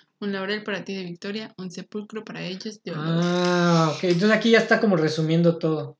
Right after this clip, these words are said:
Speaker 2: si te das cuenta, todo el himno.
Speaker 1: <laughs> ¿Por qué no nada más cantan eso? <laughs>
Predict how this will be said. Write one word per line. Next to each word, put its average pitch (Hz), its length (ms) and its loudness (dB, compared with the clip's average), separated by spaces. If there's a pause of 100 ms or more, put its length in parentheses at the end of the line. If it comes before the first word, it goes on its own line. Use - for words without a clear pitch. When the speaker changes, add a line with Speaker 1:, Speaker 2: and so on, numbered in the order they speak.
(120)
Speaker 2:
si - 120 -20
te 143 80 -6
das 139 120 -6
cuenta, 135 320 -8
todo 139 120 -8
el 135 120 -6
himno. 127 220 -10 (380)
Speaker 1:
<laughs> 208 920 -2
¿Por 208 200 -2
qué 247 120 4
no 214 120 -2
nada 196 220 -6
más 185 140 -14
cantan 180 460 -10
eso? 254 400 -2
<laughs> 392 60 2